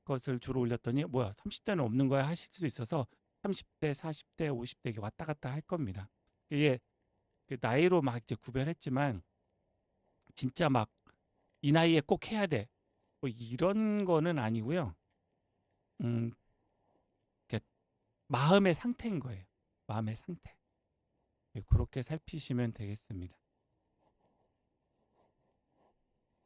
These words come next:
다음에는, 다음에 더 재밌는, 뭐, 재밌는? 이건 알 수가 없는 거고요. <laughs> 좋은 이야기로, 저는 즐거운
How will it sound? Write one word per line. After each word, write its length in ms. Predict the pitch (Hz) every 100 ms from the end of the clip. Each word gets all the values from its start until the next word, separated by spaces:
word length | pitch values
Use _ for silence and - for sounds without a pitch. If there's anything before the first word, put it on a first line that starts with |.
| _ _ _ _ _ _ _ _ _ _ _ _
다음에는, 520 | 120 123 117 127 175 - _ _ _ _ _ _ _
다음에 260 | 117 120 113
더 180 | 107 107
재밌는, 600 | 123 123 123 117 113 233 _ _ _
뭐, 80 | 107
재밌는? 480 | - 107 104 113 - _ _ -
이건 160 | 120
알 120 | 107 117
수가 220 | - 131
없는 220 | 110 117
거고요. 280 | 107 104 123
<laughs> 160 | - 120 _ _ _ _ _ _ _ _ _ _ _ _ _ _ _ _ _ _ _ _ _ _ -
좋은 220 | 135 127
이야기로, 560 | 113 107 101 101 101 - _ -
저는 280 | - 147 160
즐거운 460 | 123 110 107 98